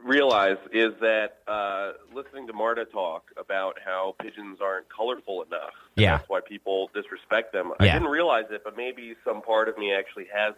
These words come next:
Speaker 1: some love, uh, some, I, reluctantly, I'm, I gotta admit, there's maybe some love of pigeons.
Speaker 2: Mm-hmm.
Speaker 1: Because, uh, something I, I thought I was doing was inappropriate, but maybe it was the right thing to do, is I've been spray painting pigeons I find on the street,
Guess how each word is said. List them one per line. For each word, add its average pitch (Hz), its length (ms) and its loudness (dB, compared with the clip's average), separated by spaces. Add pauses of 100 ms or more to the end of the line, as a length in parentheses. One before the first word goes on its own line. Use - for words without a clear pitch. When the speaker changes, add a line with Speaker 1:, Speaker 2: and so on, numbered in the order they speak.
Speaker 1:
some 92 180 -12
love, 95 280 0 (720)
uh, 85 380 0 (880)
some, 131 440 2
I, 110 280 2 (120)
reluctantly, 120 580 2
I'm, 92 100 0
I 92 200 2
gotta 95 200 2
admit, 92 240 -2
there's 92 240 -2
maybe 98 240 0 (120)
some 104 460 2 (160)
love 101 400 4
of 104 240 4
pigeons. 82 460 -4 (200)
Speaker 2:
Mm-hmm. 101 380 6 (100)
Speaker 1:
Because, 110 440 2 (180)
uh, 98 480 6
something 160 240 2
I, 113 180 4
I 110 120 2
thought 175 260 4
I 165 60 2
was 123 140 -6
doing 110 260 -4
was 101 100 -6
inappropriate, 113 640 -4
but 95 220 0
maybe 110 200 -2
it 104 80 -4
was 101 160 -8
the 92 100 -20
right 101 260 2
thing 101 160 -8
to 98 80 -14
do, 110 240 -2
is 90 140 -6
I've 113 180 4
been 104 160 -6 (100)
spray 135 260 2
painting 135 460 0
pigeons 131 380 2
I 139 80 6
find 156 320 4
on 165 100 2
the 196 140 0
street, 175 320 0